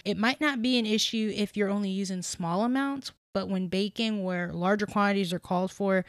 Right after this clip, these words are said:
it's very best to avoid, especially if you have an intolerance and sensitivity in this type of a situation.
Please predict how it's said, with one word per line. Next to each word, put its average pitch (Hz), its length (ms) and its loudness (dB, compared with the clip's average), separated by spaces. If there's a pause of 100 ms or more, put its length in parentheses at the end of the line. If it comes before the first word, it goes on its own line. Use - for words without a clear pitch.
(280)
it's - 100 -20
very 208 280 8
best 185 300 2
to 190 100 2
avoid, 180 600 2
especially 175 420 -4
if 170 120 -8
you 180 60 -2
have 175 360 -2 (140)
an 170 120 -2
intolerance 170 500 0
and 165 160 -4
sensitivity 220 720 0
in 202 100 0
this 190 140 -4
type 196 180 -2
of 185 120 -6
a 180 60 -4
situation. 175 840 -4